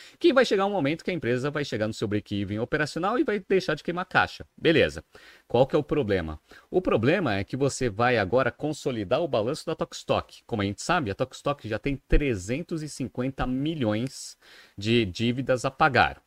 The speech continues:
Então você vai colocar trezentos e cinquenta milhões de dívida aqui dentro desse balanço. E como ela não tava pagando aluguel lá atrás, quer dizer que o resultado operacional deve tá bem negativo. Lembra? Ela deu quatrocentos e sessenta milhões de prejuízo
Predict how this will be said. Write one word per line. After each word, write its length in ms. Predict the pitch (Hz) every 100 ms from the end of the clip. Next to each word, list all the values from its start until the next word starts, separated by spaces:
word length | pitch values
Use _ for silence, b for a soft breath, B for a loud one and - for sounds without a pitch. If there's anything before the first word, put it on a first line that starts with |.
| -
Então 220 | 85 107
você 180 | 113 104
vai 120 | 110
colocar 340 | 110 101 92
trezentos 560 | - 101 104 101 170 -
e 20 |
cinquenta 260 | 156 101 107
milhões 280 | 107 104 101
de 120 | 98
dívida 380 | 82 98 98 95
aqui 360 | - 107 185 - _
dentro 220 | 95 101 101
desse 180 | 98
balanço. 540 | 104 104 95 120 - - B B B B
E 160 | 135
como 240 | 160 165 196
ela 140 | 226
não 120 | 156
tava 240 | 135 101 98
pagando 600 | 90 85 90 90 87 73 -
aluguel 480 | 95 95 90 92 85
lá 220 | 85 107
atrás, 540 | - - 147 135 80
quer 120 | - 98
dizer 160 | 113
que 100 | -
o 40 | 110
resultado 380 | 110 - 120
operacional 480 | 139 120 95 - 127
deve 220 | 123 113 120
tá 180 | 131
bem 480 | 139 117 92 113 101
negativo. 540 | 110 135 180 - 110 -
Lembra? 380 | 113 135 85 - B B
Ela 220 | B 82 95
deu 160 | 110
quatrocentos 960 | 117 127 123 - 135 - - 113 160 170
e 80 | 175
sessenta 500 | 208 117 - 127 127
milhões 480 | 123 139 107 120
de 120 | 147 175
prejuízo 1080 | _ 139 160 214 220 127 107 147 185 220